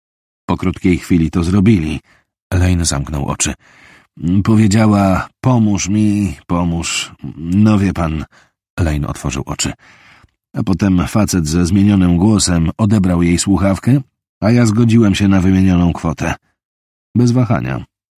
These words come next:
Facet obiecał, że zadzwoni za godzinę z instrukcjami. I zrobił to? Lane pokiwał głową. O piątej. Kazał mi odczekać sześć godzin,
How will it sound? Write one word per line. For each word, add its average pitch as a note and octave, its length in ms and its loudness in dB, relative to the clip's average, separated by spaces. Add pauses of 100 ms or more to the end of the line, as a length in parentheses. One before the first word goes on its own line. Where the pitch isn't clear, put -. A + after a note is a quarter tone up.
(260)
Facet E2+ 300 -4
obiecał, D#2 440 -2
że D2+ 140 -2
zadzwoni D#2 460 -2
za D#2+ 140 -4
godzinę E2 400 0
z C#2+ 40 -2
instrukcjami. C#2+ 640 -4 (1000)
I D3 80 2
zrobił A#2+ 340 2
to? B2 180 -2 (880)
Lane E2 240 -2
pokiwał F#2+ 400 -2
głową. - 380 -6 (640)
O G#2+ 100 0
piątej. D#2+ 500 0 (640)
Kazał A#2+ 320 2
mi A#2+ 160 4
odczekać G#2 520 -2
sześć A#2 320 2
godzin, A2+ 440 2